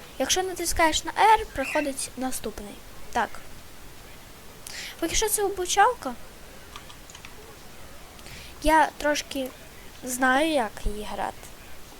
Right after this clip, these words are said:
Я її не грав, але чуть-чуть знаю, як грати. У нього ось така шкіра. Це добре, але він відправиться все одно в,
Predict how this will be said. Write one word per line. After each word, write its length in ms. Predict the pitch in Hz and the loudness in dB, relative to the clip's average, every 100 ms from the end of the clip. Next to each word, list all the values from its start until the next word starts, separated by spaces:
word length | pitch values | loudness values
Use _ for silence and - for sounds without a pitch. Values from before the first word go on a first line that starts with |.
| - - - - | -16 -14 -8 8
Я 200 | 320 381 | 12 12
її 180 | 330 285 | 10 4
не 100 | 262 | 2
грав, 340 | 240 233 285 - - - - - - - - - - | 4 4 2 -4 -14 -14 -14 -14 -16 -16 -16 -16 2
але 240 | - 277 277 | 6 8 6
чуть-чуть 400 | 277 277 359 311 | 2 2 2 2
знаю, 300 | 277 240 220 | 2 2 0
як 200 | 214 - | -4 -8
грати. 360 | 208 208 - - - - - - - - - | -6 -6 -6 -10 -10 -16 -16 -14 -12 -12 -6
У 100 | 277 | -2
нього 580 | 302 311 302 262 220 214 - - - - - - - - | 0 0 2 2 2 -6 -10 -18 -18 -18 -16 -16 -16 -4
ось 120 | 285 294 | -2 0
така 220 | 320 285 | 0 2
шкіра. 400 | 254 - 226 233 269 - - - - - - - - 1077 - - - - - - - - - - - - - | 2 0 -4 -4 -10 -14 -16 -16 -18 -18 -16 -16 -14 -14 -12 -10 -12 -14 -16 -16 -16 -18 -18 -18 -18 -16 -2
Це 120 | - | 0
добре, 260 | 262 214 - - | 2 0 -4 0
але 180 | 254 262 | 2 4
він 200 | 285 277 | 4 0
відправиться 560 | 254 - 254 247 240 247 | -4 -4 -2 -2 -6 -6
все 200 | - 233 | -4 -4
одно 300 | 233 262 254 - | -4 -4 -4 -4
в, 500 | 247 285 330 339 339 | 4 8 8 6 2